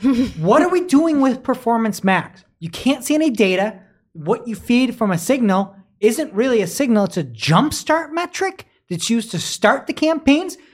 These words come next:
Speaker 2: because they shouldn't be started without some insight. Maybe don't start them without the insight or let them get conversion value coming in over a certain period of time like you used to do. Why would you just jumpstart it and then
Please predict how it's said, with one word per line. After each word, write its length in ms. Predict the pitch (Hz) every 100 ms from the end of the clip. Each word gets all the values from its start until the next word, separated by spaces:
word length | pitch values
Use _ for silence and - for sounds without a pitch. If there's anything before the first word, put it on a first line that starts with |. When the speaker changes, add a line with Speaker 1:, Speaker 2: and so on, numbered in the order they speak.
| -
Speaker 2:
because 260 | 214 214 180
they 80 |
shouldn't 320 | 160 - 285 262
be 80 |
started 480 | 262 - 226 302 285
without 320 | 196 185 214
some 120 | - 190
insight. 420 | 220 294 311 330 - _
Maybe 360 | 175 214 359 359
don't 180 | 339
start 380 | 311 - 254 302
them 80 | 349
without 260 | 349 349 330
the 80 |
insight 280 | 359 - 359 359
or 80 |
let 120 | 202 254
them 100 | 269
get 160 | 277
conversion 560 | - 165 208 269 294 269
value 540 | 165 220 277 285 302
coming 340 | - 277 254 233
in 240 | 262 330 - -
over 220 | 202 196
a 60 | 185
certain 260 | 202 254
period 240 | 214 254 233
of 60 |
time 240 | 214 240 269
like 180 | 214 190
you 60 |
used 260 | 160 240 -
to 60 | 330
do. 240 | 370 359 - _ -
Why 200 | 196 302
would 180 | 320
you 80 | 285
just 200 | 294 -
jumpstart 500 | 147 208 262 - 208
it 80 | 208
and 100 | 196
then 320 | 214 196 -